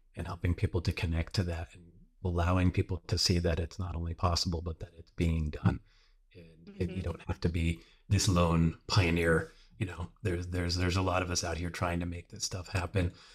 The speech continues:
Speaker 1: Um, you know, you talked a lot about the value of play. And one of the things that,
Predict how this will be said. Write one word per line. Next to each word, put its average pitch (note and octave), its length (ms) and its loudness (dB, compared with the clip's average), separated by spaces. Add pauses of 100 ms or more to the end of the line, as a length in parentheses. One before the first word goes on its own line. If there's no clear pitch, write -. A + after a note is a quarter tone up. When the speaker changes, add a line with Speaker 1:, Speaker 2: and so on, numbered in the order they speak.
(220)
Speaker 1:
Um, G#2+ 320 6 (440)
you B2 60 2
know, A#2 80 8
you G#2+ 140 6
talked A#2 420 4 (120)
a G#2+ 40 6
lot G#2 240 8
about A2 240 4
the A2 80 4
value G2+ 420 4
of F#2+ 140 -4
play. F#2+ 360 2
And G2+ 180 2
one G#2+ 120 4
of A2 80 4
the A2 80 4
things G2+ 360 0
that, G2 260 -4